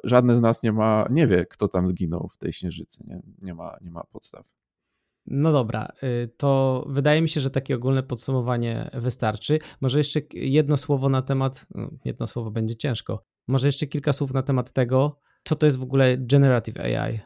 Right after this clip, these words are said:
Speaker 2: bo takie stwierdzenie też się pojawia. Czym to się różni od, nie wiem, innego A I albo w ogóle od innych rozwiązań?
Speaker 1: No to Michał, musisz mi pomóc, bo ja jestem ekspertem, ale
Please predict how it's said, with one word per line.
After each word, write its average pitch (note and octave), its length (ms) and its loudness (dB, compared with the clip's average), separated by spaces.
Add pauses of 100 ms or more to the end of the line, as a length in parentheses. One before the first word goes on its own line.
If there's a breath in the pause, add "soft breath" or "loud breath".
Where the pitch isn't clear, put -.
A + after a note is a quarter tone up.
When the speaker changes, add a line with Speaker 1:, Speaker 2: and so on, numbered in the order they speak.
(140)
Speaker 2:
bo C3+ 100 0
takie C3+ 220 0
stwierdzenie B2+ 420 0
też - 120 -6
się - 100 -6
pojawia. G#2+ 380 -2
Czym C3+ 180 -4
to B2 60 -6
się B2+ 140 -2
różni A#2 300 0
od, A2 360 -8 (200)
nie G2+ 160 -4
wiem, F#2 220 -6 (260)
innego A2+ 360 -2
A G#2 80 -2
I G#2+ 260 0
albo G2+ 240 -4
w G2+ 80 -8
ogóle G#2 200 -4
od G#2 200 -8
innych G#2 280 -4
rozwiązań? G#2+ 560 -6 (760)
Speaker 1:
No A2 140 0
to A#2+ 140 0
Michał, A#2 260 0
musisz A2+ 240 -2
mi G#2 120 0
pomóc, G2 380 -2
bo F#2+ 80 -2
ja G2+ 120 2
jestem G#2+ 240 -2
ekspertem, G2 500 -4
ale F2+ 360 -2